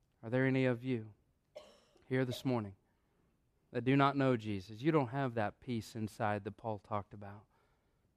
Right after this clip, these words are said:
You have questions in your heart and in your mind on if you have ever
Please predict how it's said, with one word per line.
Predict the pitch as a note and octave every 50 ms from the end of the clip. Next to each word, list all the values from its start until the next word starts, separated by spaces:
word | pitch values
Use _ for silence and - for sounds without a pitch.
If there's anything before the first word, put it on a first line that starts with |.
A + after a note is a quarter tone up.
| _ -
You | D3 D#3
have | D3 -
questions | - - E3 D3+ C#3+ - - - D#3 C#3+ A#2+ C3+
in | C#3+ C#3
your | C3 B2+ A2+
heart | - - D#3+ D#3 D3 D3 D3 C3+
and | B2+ B2
in | B2+ B2 B2
your | A#2+ A#2
mind | A#2 A#2+ B2+ C3 C3 C3 C3 B2 A#2 A#2 _ _ _ _ _ -
on | C3+ C3
if | B2+ A2+ - C#3+
you | C#3+
have | C3 A#2+ A#2+
ever | C3 C#3 C#3 C#3+ E3 D#3+ D#3 D#3